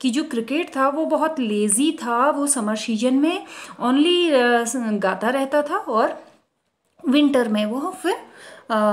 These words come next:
परेशान हो जाता है। तो ऐसे ही जो ह्यूमन, कुछ ह्यू-, ह्यूमन बीइंग हैं जो क्या करते हैं,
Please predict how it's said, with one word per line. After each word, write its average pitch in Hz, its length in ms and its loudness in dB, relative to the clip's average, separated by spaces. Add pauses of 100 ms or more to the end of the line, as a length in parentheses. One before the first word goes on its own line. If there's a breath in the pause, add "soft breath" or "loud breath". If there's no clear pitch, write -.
(460)
परेशान 226 420 0
हो 208 140 -6
जाता 202 300 -6
है। 220 80 -8
तो - 140 -8
ऐसे 247 320 0
ही 330 220 0 (380 loud breath)
जो 269 140 0
ह्यूमन, 262 420 2
कुछ - 340 0
ह्यू-, 247 280 4
ह्यूमन 254 460 6
बीइंग 247 280 4
हैं 247 420 -2 (360 loud breath)
जो 262 120 -2
क्या 294 160 2
करते 294 300 -2
हैं, 349 220 -2